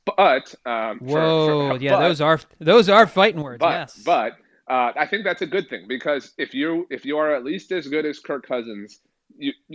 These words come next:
Speaker 1: that the team is trapped by that, you know, 'cause,
Speaker 2: Mm-hmm.
Speaker 1: 'cause they're just good enough to tease you and just good enough to keep you kind of interested and kind of hanging around. And I think Jalen not hitting that, that floor, so to speak,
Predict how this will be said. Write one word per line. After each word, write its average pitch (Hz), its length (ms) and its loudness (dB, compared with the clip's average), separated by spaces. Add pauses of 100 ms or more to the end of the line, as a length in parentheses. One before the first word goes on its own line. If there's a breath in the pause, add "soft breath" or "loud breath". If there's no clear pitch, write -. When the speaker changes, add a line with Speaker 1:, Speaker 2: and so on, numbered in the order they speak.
Speaker 1:
that 135 180 2
the 135 80 -2
team 151 240 -2
is 139 100 -6
trapped - 360 0
by 95 140 -8
that, 64 300 -20
you 127 120 -10
know, 135 140 -2
'cause, 127 220 -6
Speaker 2:
Mm-hmm. 107 100 -18
Speaker 1:
'cause 135 140 -8
they're 123 220 -4
just - 280 0
good 190 140 2
enough 165 260 -2
to 107 80 -14
tease 165 360 -14
you 101 100 -10
and 101 80 -12
just 147 220 -6
good 151 80 -2
enough 143 180 -2
to 123 80 -10
keep 123 280 -6
you 123 200 0 (360 soft breath)
kind 139 180 2
of 120 80 -4
interested 131 400 -6
and 117 80 -10
kind 120 160 -6
of 107 80 -10
hanging 113 220 -8
around. 117 320 -6 (300)
And 143 80 0
I 143 80 2
think 202 280 -4
Jalen 160 420 -2
not 131 340 -2
hitting 135 440 -4
that, 107 300 -4 (160)
that 113 200 -6
floor, 139 400 -2
so 127 180 -10
to 107 120 -10
speak, 107 320 -10